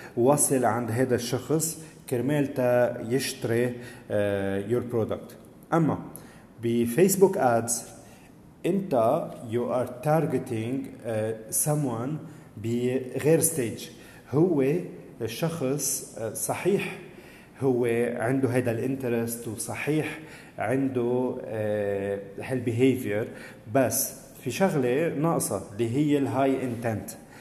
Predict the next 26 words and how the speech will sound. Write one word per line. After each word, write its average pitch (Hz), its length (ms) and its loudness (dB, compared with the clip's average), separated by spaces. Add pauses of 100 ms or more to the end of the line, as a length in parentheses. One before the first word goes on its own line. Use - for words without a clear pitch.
(380)
الفكرة 196 420 0
انه 131 360 0
واحد 160 540 0
على 120 520 0 (200)
النيوز 123 320 -4
فيد 127 240 -2
تبعه 110 540 -4 (440)
آه، 110 180 -2
عم 110 280 -4
بيشوف 139 720 -2
news 113 520 -2
وعم 101 160 -4
بيشوف 123 320 -4
أخبار 117 460 0
رفقاته 117 540 -2
وعم 101 220 -4
بيشوف - 240 -14
أخبار 110 560 -2 (120)
شركات، 104 680 -4
articles 110 680 -4
عم 104 160 -2
يقرأ. 107 340 -4 (720)
آه، 110 840 2 (100)
يعني 107 520 -4
Facebook 143 480 0
صار، 127 560 0